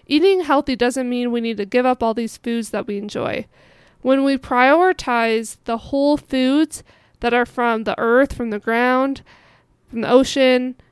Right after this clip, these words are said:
and the healthy foods, your bo-, your cravings for certain foods will start to diminish. And I feel like we forget that. How important,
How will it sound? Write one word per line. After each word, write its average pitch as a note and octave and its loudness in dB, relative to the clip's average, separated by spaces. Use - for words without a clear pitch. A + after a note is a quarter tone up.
and A#3+ -2
the A3+ 0
healthy C#4 2
foods, A#3+ -2
your C4 0
bo-, D#4+ 4
your C4+ -2
cravings F4 0
for C4+ -2
certain C#4 -4
foods B3+ 0
will B3 -2
start A#3+ -4
to A#3 -10
diminish. - -10
And A#3+ -2
I A#3+ 2
feel D4 0
like C#4+ 2
we C4+ -4
forget B3 -4
that. - -8
How B3+ -2
important, B3 -2